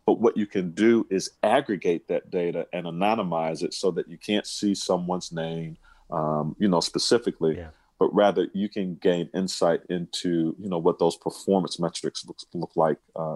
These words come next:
Speaker 1: you know, for a, a cluster of people
Speaker 2: Mm.
Speaker 1: who have participated in a training or learning program. So that's an example of people performance data. And then the, the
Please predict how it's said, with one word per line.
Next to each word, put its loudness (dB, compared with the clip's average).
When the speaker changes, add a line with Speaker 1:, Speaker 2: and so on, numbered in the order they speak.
Speaker 1:
you -6
know, 2
for 2
a, -4
a -4
cluster 0
of 0
people -4
Speaker 2:
Mm. -10
Speaker 1:
who 4
have 2
participated -2
in -12
a -10
training -4
or -8
learning -8
program. -8
So 0
that's 2
an 0
example 0
of -8
people -2
performance -4
data. 0
And 2
then 2
the, 6
the 2